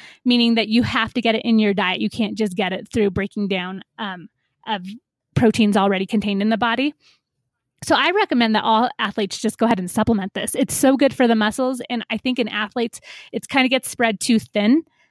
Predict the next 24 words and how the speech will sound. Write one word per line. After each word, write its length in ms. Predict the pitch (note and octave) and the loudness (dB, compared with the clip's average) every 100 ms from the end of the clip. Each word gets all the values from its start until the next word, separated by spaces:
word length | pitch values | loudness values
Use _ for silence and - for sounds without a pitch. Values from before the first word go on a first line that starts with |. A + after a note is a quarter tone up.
| _ _ | _ _
for 320 | B3+ A3 F#3+ G3 _ | 2 4 2 -4 _
use 340 | B3 A#3+ A#3 - | 0 4 4 2
in 160 | A#3 | 0
the 80 | G#3 | 2
muscles, 460 | G#3 G3 G#3+ G3 - | 2 2 0 0 -2
the 100 | F#3+ | -2
digestive 540 | G3+ F#3+ F#3 - G#3 | 0 2 0 -2 -4
tract, 360 | - A3 F3 - | -2 -4 -4 -8
and 240 | A3+ G#3 F#3+ | -6 -4 -2
the 60 | |
immune 240 | F3+ F3+ G3 _ _ _ _ _ | -4 -6 -10 _ _ _ _ _
system. 420 | - F#3 G3+ A#3+ _ _ _ _ | -10 -8 -10 -16 _ _ _ _
So 280 | - F#3+ D#3 - - - - | -4 -2 -2 -10 -20 -20 -4
I 80 | A#3+ | 2
use, 320 | C4 C4 B3+ | 4 4 2
um, 360 | A#3+ A3+ F#3 G#3 - _ _ _ | 0 -2 -2 -8 -16 _ _ _
five 320 | - B3+ C4 - - _ | 0 0 0 -4 -14 _
grams 400 | A#3+ A#3 B3+ B3 | 0 2 2 0
L-glutamine 640 | B3 A3+ B3 A#3+ B3 A#3+ A3+ | 0 0 2 2 4 2 0
per 200 | - B3+ | 2 2
day 240 | A3 A3 | 2 0
after 300 | A#3 A3 A#3 | -2 -2 -2
hard 240 | A3+ A3 F#3+ | 0 -2 -2
workouts. 480 | G#3 - A#3+ B3 | -4 -2 -2 -2